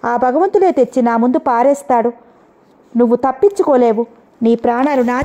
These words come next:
చేతిలోనే ఉన్నాయి" అంటూ గోడకు ఉన్న తుపాకీ అందుకుంది అన్నపూర్ణ. జనంలో హాహాకారాలు మిన్నుముట్టాయి. రాజగోపాలరావు జరుగుతున్నదంతా గమనించాడు.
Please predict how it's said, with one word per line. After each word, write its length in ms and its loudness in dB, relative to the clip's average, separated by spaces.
చేతిలోనే 340 -2
ఉన్నాయి" 460 -2
అంటూ 240 0
గోడకు 480 0
ఉన్న 160 2
తుపాకీ 480 0
అందుకుంది 460 0
అన్నపూర్ణ. 600 0
జనంలో 480 2
హాహాకారాలు 760 0
మిన్నుముట్టాయి. 760 0
రాజగోపాలరావు 880 0
జరుగుతున్నదంతా 760 0
గమనించాడు. 720 0